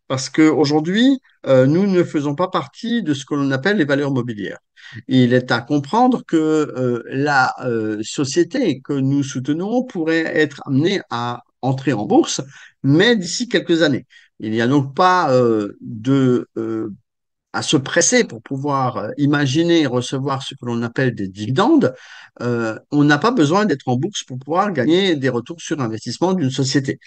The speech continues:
À partir du moment où la société fait des bénéfices, qu'elle a le droit de, de, d'exploiter, de tourner, eh bien, en fait, euh, on a, euh, la possibilité d'accumuler également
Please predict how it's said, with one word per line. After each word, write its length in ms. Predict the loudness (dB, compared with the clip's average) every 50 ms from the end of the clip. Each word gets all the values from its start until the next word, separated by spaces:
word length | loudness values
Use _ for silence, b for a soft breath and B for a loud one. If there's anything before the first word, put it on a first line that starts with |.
| b b b b b b _
À 60 | -4
partir 180 | -4 -2 0 2
du 80 | 4
moment 260 | 4 4 4 4 4 2
où 40 |
la 100 | 2 0
société 340 | 0 -4 -6 -6 -4 -4 -4
fait 140 | 0 0 0
des 100 | 0 0
bénéfices, 560 | -2 -2 -2 -2 -2 -2 0 2 2 2 2
qu'elle 160 | 0 -2 -2
a 60 | -2 -2
le 60 | -4
droit 180 | -2 -2 0
de, 240 | 0 0 0 -2 -4 -8 -14 -8
de, 160 | -4 -4 -4
d'exploiter, 720 | -4 0 0 0 0 0 0 0 -2 -2 2 4 4 4 4
de 120 | 4 0
tourner, 520 | -2 -2 -4 -2 -2 0 0 0 -2 -4 -8 B B B B B B B
eh 100 | 0 2
bien, 240 | 4 4 2 2
en 120 | 0 -2 -2
fait, 360 | 0 0 0 0 0 -4 -6 -6 -4 -4
euh, 220 | -4 -2 -2 -4 -4 -6
on 160 | -2 0 0
a, 400 | 0 0 0 0 -2 -2 -4 -6 -6
euh, 180 | -4 -2 -2 -2
la 80 | -2
possibilité 500 | -4 -6 -6 -6 -6 -10 -10 -2 -2 0
d'accumuler 600 | 0 0 -2 -2 -2 -4 2 2 4 4 4 4
également 580 | 4 2 2 0 -2 -2 0 0 0 -2 -2